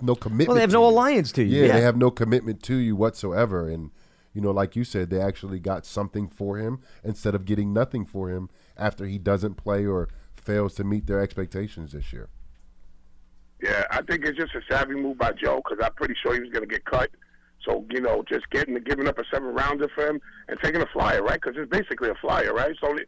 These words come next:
Speaker 2: Sure.
Speaker 3: you know, we don't have to sign him, right? And Jonathan, question for you, as a linebacker, right? With his, his, his size and his speed, right? I know his problem was that he couldn't get off blocks from the linemen and stuff like that. Where do you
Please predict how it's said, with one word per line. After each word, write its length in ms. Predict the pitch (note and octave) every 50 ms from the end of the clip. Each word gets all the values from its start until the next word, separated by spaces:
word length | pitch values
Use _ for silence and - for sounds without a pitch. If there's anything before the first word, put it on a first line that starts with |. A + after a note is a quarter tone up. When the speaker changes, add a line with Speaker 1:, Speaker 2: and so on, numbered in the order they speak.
| - -
Speaker 2:
Sure. 200 | - G3+ A3 E3 G2+
Speaker 3:
you 100 | C#3+ D3
know, 200 | D3+ B2+ B2+ A#2+
we 120 | B2 D#3
don't 120 | D#3+ D3+
have 120 | D3+ C3 -
to 120 | - B2 - -
sign 220 | B2 D3 F#3+ F3+ B2
him, 80 | A2
right? 240 | A#2 B2+ C#3+ D3+ - - - - - - -
And 180 | - C3+ C3+ B2
Jonathan, 360 | D#3+ F3 E3+ D#3 - F3+ F3+ -
question 320 | - F3+ F3 - F3+ D#3
for 120 | - -
you, 220 | D3+ C#3+ A#2 F#2+ G#2+ B2
as 100 | B2 D3+
a 120 | D3 C#3+
linebacker, 600 | C#3+ D3 D3+ D3 C3 A#2+ A#2 G#2+ F#2+ - - F#2+
right? 280 | G2 G#2+ B2 B2+ B2+ - _ - - - - _ _ -
With 120 | C3+ A#2+ -
his, 120 | F#3+ F3+ E3 -
his, 140 | G3 F3+ E3+ - -
his 120 | G3+ F3 - -
size 240 | - F3 E3 D#3+ C#3+ B2+
and 140 | B2 G#2+ C3+
his 120 | D3 C3 - -
speed, 300 | - - B2+ A2 F#2 E2+
right? 280 | F#2 G#2+ A#2 A#2+ A#2+ - - - - - -
I 80 | A#2+ A#2
know 160 | C3 D#3 D#3+ F3+
his 100 | F#3 -
problem 360 | - F3 E3 E3 D3+ D3 C#3+
was 180 | C#3 C#3+ C#3 C3
that 120 | B2 A2+ C3
he 60 | C#3
couldn't 280 | - - C#3+ C3 B2+
get 140 | A#2+ C3+ C3+
off 140 | A#2+ A2 G#2+ - -
blocks 420 | - B2 - - - - - - - - - - - - - - _ - -
from 140 | C3+ B2+ B2
the 60 | A#2
linemen 440 | - B2+ B2+ B2 A#2 A#2+ A#2+ A#2 A2+
and 80 | G#2+ -
stuff 200 | - A#2+ G#2+ - -
like 200 | G#2 A2 G2+ -
that. 220 | - G#2 F#2 F2 - - - - _ - - - - _ - - -
Where 240 | A2+ D3+ F#3+ A3
do 100 | A3+ A3
you 140 | G3 G3+ G3